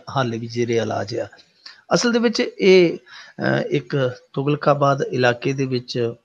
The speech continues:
ਅਹ, ਸਕੂਲ ਸੀ, ਸਕੂਲ ਦੇ ਵਿੱਚ ਬੱਚੀਆਂ ਪੜ੍ਹਦੀਆਂ ਸਨ ਤੇ ਸਕੂਲ ਦੇ ਨਾਲ ਹੀ ਐਕਸਾਈਜ਼ ਵਿਭਾਗ ਦਾ, ਜਿਹੜਾ ਐਕਸਾਈਜ਼ ਵਿਭਾਗ ਕਹਿ ਲਓ ਜਾਂ ਨਾਲ ਕਸਟਮ ਵਿਭਾਗ ਵੀ ਆ ਜਾਂਦਾ, ਇਹਨਾਂ ਦਾ ਗੋਡਾਊਨ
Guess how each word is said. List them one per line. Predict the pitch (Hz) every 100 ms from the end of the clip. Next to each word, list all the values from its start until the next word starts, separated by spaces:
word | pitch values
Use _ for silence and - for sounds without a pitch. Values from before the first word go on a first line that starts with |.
| _ _ _ _ -
ਅਹ, | 127 113
ਸਕੂਲ | 110 - 151 160 180
ਸੀ, | - 175
ਸਕੂਲ | 156 - 135 127
ਦੇ | 131
ਵਿੱਚ | 127 120 135
ਬੱਚੀਆਂ | 127 123 131 120
ਪੜ੍ਹਦੀਆਂ | 110 117 117 127
ਸਨ | 123 127 131
ਤੇ | 143
ਸਕੂਲ | 131 - 131 135 143
ਦੇ | 151
ਨਾਲ | 127 117 120
ਹੀ | 139 135 120 - - - - -
ਐਕਸਾਈਜ਼ | 135 - 139 147 143
ਵਿਭਾਗ | 131 135 113 113
ਦਾ, | 117 117 113 -
ਜਿਹੜਾ | 143 123 120 117
ਐਕਸਾਈਜ਼ | 117 - 123 123 127
ਵਿਭਾਗ | 123 123 113 110
ਕਹਿ | - 117
ਲਓ | 123
ਜਾਂ | 123
ਨਾਲ | 120 120 117 -
ਕਸਟਮ | 135 - 131 131
ਵਿਭਾਗ | 127 127 117 110
ਵੀ | 117
ਆ | 117 110
ਜਾਂਦਾ, | 113 113 113 143 _ _ _ -
ਇਹਨਾਂ | 190 208
ਦਾ | 220
ਗੋਡਾਊਨ | 170 151 156 175